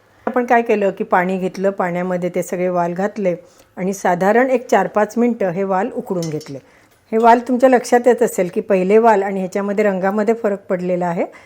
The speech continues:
आणि मुख्य म्हणजे आपण जर बोट असं हे केलं तर या वालाचे छान दोन तुकडे होतात. कुकरमध्ये कधीही वाल शिजवायचे नाहीत बरं का. त्याच्याकरता आपण आता पहिल्यांदा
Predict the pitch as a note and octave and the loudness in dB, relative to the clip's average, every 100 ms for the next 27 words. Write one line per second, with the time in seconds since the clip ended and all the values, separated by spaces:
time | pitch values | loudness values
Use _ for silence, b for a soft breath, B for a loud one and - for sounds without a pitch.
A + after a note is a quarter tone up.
0 | b b G3 G#3+ G#3 - B3+ C4 A#3 G#3+ | b b -2 0 -2 0 2 2 4 2
1 | G#3 G3+ G3+ G#3 G3 G3 G3 - - - | 0 -4 -4 -2 -2 -2 -2 -6 -10 -4
2 | G3 G3 F3 F#3+ B3 A3 G3 b b b | -2 -2 -2 -2 0 0 -4 b b b
3 | G3+ G3+ F#3 F#3 - A3+ G3 F#3+ F#3+ F#3 | -2 0 0 -2 -4 -6 -6 -6 -6 -6
4 | F3 A3+ A3+ G3+ E3 D#3 - b b - | -6 -2 0 0 -2 -6 -14 b b -8
5 | G#3 C4 C4 B3+ B3+ B3+ F#3+ A3 A#3+ A3 | 2 4 4 4 2 2 -2 0 0 0
6 | G#3 - E3+ F#3 F3+ A3+ G3+ F#3 C4+ - | -2 -4 -2 0 0 -2 -4 -2 -4 -2
7 | F3 - _ _ _ _ A#3 A3 A3 A3+ | -8 -8 _ _ _ _ -10 -4 0 2
8 | A#3 B3 A#3+ A#3+ A#3 A#3 A#3+ G#3+ G#3 G#3+ | 2 2 2 2 0 0 0 2 2 0
9 | G#3+ | 0